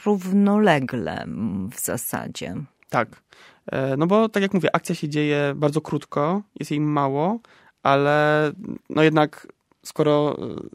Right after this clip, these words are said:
Speaker 2: gdzieś bohaterów poznajemy i gdzieś bohaterów zostawiamy w tej powieści,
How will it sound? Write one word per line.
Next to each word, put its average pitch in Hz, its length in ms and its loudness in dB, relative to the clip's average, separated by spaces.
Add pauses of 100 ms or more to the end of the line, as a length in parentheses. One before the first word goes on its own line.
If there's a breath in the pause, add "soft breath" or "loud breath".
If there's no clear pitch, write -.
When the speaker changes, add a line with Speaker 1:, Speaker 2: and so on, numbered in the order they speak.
(480)
Speaker 2:
gdzieś 156 180 -2
bohaterów 151 460 0
poznajemy 147 800 2
i 143 60 -10
gdzieś 143 240 -4
bohaterów 139 440 -4
zostawiamy 139 500 0
w 131 40 -10
tej 135 120 -6
powieści, 139 640 -6